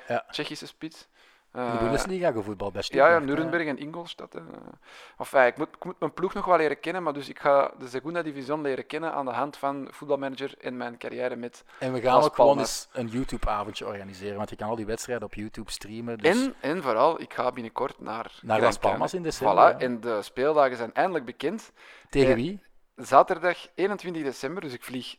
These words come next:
Speaker 2: zondag tweeëntwintig december terug naar huis. Dus zaterdag eenentwintig december, thuismatch om zes uur tegen Vallecano.
Speaker 1: Rayo Vallecano?
Speaker 2: Ja, echt een
Speaker 1: Oh,
Speaker 2: kraker,
Speaker 1: leuk.
Speaker 2: hè.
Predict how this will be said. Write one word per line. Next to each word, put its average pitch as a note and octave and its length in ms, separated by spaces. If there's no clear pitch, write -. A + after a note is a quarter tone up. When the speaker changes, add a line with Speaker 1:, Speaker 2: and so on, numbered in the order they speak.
Speaker 2:
zondag C#3+ 300
tweeëntwintig D3 460
december C3 300
terug B2 180
naar A2+ 120
huis. D3+ 180
Dus - 220
zaterdag C#3+ 400
eenentwintig E3+ 420
december, D#3+ 380
thuismatch F#3 440
om C3+ 100
zes F#3+ 200
uur G#3+ 200
tegen C#3 380
Vallecano. A#2+ 680
Speaker 1:
Rayo F#3 280
Vallecano? D#3 640
Speaker 2:
Ja, B2 240
echt - 120
een A2 80
Speaker 1:
Oh, C#3+ 60
Speaker 2:
kraker, C#3+ 300
Speaker 1:
leuk. E3+ 140
Speaker 2:
hè. - 60